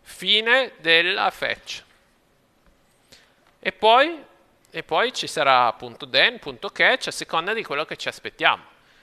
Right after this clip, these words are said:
Ci aspettiamo una risposta dalla post, come abbiamo visto l'altra volta, volevamo ritornare il nuovo I D inserito, creato dal database, allora dovremo avere un then che va a prendere la risposta, la processa e così via.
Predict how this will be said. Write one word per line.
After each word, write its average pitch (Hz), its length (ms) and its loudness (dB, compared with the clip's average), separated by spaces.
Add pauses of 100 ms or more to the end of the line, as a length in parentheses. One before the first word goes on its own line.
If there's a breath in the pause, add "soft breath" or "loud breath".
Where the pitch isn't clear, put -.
(140 soft breath)
Ci - 120 -14
aspettiamo 170 460 0
una 175 140 0
risposta 165 540 -4
dalla 160 220 0
post, - 680 -4 (460 soft breath)
come 143 240 -6
abbiamo 143 260 -2
visto 143 300 -6
l'altra 139 340 -4
volta, 147 640 0
volevamo 139 460 -2
ritornare 139 500 -2
il 139 300 -10
nuovo 160 400 -2
I 147 160 -14
D 147 340 -8 (680 soft breath)
inserito, 147 920 -6
creato 147 400 4
dal 135 160 -2
database, 135 880 -2 (560)
allora 135 440 -2
dovremo 135 360 -6
avere 135 240 -2
un 175 180 -12
then 139 520 -4
che 131 100 -10
va 117 100 -6
a 127 40 -6
prendere 123 420 -8
la 107 80 -6
risposta, 139 680 -12
la 107 100 -6
processa - 580 -14
e - 40 -20
così 107 220 -18
via. 101 280 -20